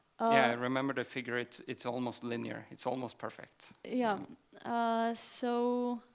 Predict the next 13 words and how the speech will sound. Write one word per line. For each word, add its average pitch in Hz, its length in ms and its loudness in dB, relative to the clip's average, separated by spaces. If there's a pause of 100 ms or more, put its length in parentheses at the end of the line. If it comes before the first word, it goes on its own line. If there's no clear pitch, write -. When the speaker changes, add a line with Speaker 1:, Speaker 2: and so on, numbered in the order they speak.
(280)
Speaker 2:
by 233 360 6
having 262 280 4
a 233 40 4
linear 240 540 2 (120)
response, 240 640 0
by 233 220 0
being 247 280 0
able 226 240 -2
to - 160 -12
control 226 500 0
the 208 120 -2
Speaker 1:
Mm. 190 100 2
Speaker 2:
output, - 500 -8